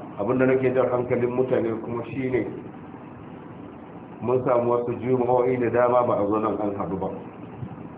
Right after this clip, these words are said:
To yanzu wani dalili ya sa da roƙo da bi da waye da sauransu an samu. Don Allah mutane su yi ƙoƙari su ga cewa sun bi dokar. Saboda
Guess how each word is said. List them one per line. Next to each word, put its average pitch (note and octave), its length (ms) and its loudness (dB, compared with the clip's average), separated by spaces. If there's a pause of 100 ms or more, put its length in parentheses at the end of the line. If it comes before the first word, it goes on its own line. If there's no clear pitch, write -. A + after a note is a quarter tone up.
(640)
To A2 60 -6
yanzu A2 240 2
wani C3 220 6
dalili B2+ 420 4
ya A#2 300 4
sa A2 400 2 (1400)
da G#2 160 4
roƙo A2 540 4
da A#2+ 80 6
bi A#2+ 320 2
da G#2+ 100 6
waye A2+ 320 6
da G#2+ 140 0
sauransu A#2+ 500 0
an A2+ 240 -2
samu. A#2+ 400 2 (1120)
Don C3 240 4
Allah C3 160 6
mutane B2+ 480 4
su A#2+ 40 -4
yi A#2+ 120 -2
ƙoƙari A#2+ 480 -2
su G#2+ 80 -4
ga A2 160 -2
cewa A2 320 -2
sun G#2+ 220 -4
bi A#2 100 -2
dokar. A2 400 0 (1400)
Saboda B2 580 4